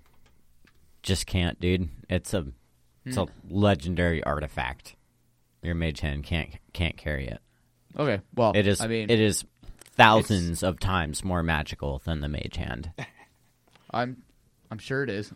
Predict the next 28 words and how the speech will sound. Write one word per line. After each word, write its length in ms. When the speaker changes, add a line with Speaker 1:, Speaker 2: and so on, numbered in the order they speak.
Speaker 2:
I'm 120
just 160
saying. 260
I 80
mean, 200
like, 260
that's 200
at 60
least 160
Speaker 1:
You, 80
Speaker 2:
something 220
that 120
I 60
tried. 520
Speaker 1:
you, 140
Speaker 2:
So 180
that 160
Speaker 1:
yeah, 180
Speaker 2:
didn't 120
work. 260
Okay, 240
Speaker 1:
you 80
Speaker 2:
I 20
Speaker 1:
try 220
Speaker 2:
get 140
Speaker 1:
it 20
real 220
quick, 340